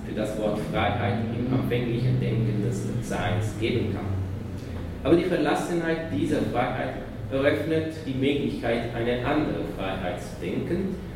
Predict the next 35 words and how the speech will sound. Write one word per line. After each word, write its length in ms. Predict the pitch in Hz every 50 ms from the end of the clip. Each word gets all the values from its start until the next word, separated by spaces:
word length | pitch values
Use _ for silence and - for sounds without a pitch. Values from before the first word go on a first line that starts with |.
| - -
und 100 | 110 110
zwar 400 | 113 110 110 139 151 160 - -
die 100 | 143 139 143 - -
Freiheit 640 | - - 117 123 127 127 - 131 - - - - -
des 240 | - - - - -
Seins. 640 | 160 165 165 - - - - - - - - - - - - - - - - - - - - - -
Ab 100 | 120 117
der 100 | 123 120
vierziger 460 | - - 180 196 185 185 180 160 151
Jahre 440 | 139 131 135 135 143 160 170 170 160 - -
nimmt 240 | 139 160 - - -
nämlich 340 | 135 139 151 165 160 156 -
die 80 | 120 117
Frage 360 | - - 113 123 139 143 135 127
nach 200 | 120 - - -
dem 140 | - 92 - - -
Freien 380 | - - 107 123 143 156 156 156 151 - - - - - - 98
und 100 | 98 98
dem 100 | 87 - - -
Öffnen, 720 | - 123 123 - - 143 143 143 147 147 151 151 156 151 - - - - - - - - - - - -
die 80 | 101
Frage 220 | - - 92 - 90 87
nach 160 | 87 - - -
der 120 | - -
Lichtung 480 | - - 277 - - - - - 165 - - - -
bei 80 | - -
Heidegger, 400 | - - 151 147 151 160 165 - - - - - - -
immer 240 | 160 190 196 190 170
größere 480 | - 135 147 160 175 - 165 160 165 160 160
Vorrang. 400 | - - - - - - - - - - - - - - - - - -
Wie 80 | 127
Nancy 380 | 139 147 143 143 147 - 190 202
bemerkt, 480 | 180 170 151 135 147 185 - - - - - - - - - -
etwas 480 | 175 - 196 202 190 190 180 - -
der 120 | - 117